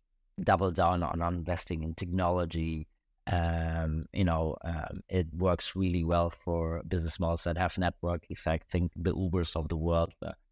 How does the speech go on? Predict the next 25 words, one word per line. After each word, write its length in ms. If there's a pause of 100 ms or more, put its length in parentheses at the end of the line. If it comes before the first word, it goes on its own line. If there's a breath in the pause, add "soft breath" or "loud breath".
(200)
you 60
know, 120
yes, 340
you 60
invest, 340
invest, 320
invest, 500 (300)
but 120
then 220
once 320
you 300 (240)
won 200
the 100
market, 640 (300)
you 140
can, 380
you 140
can 180
kind 200
of, 220
uh, 400
you 100
know, 260
start 300
in-, 140